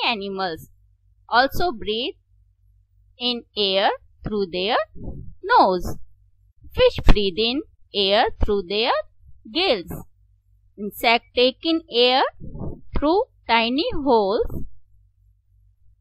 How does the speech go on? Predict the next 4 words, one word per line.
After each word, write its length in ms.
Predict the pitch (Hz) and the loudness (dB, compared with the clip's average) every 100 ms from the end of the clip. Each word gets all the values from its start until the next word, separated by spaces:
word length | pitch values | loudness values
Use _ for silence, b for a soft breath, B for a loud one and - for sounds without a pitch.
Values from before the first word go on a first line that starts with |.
| - | -6
present 440 | 240 202 269 349 - - | -4 0 2 2 -2 -2
on 260 | 202 185 175 | -2 -2 -2
their 200 | 226 285 679 - - | 0 0 -2 -8 -6
bodies. 640 | - - 226 180 156 147 - | 6 6 6 0 -4 -8 -16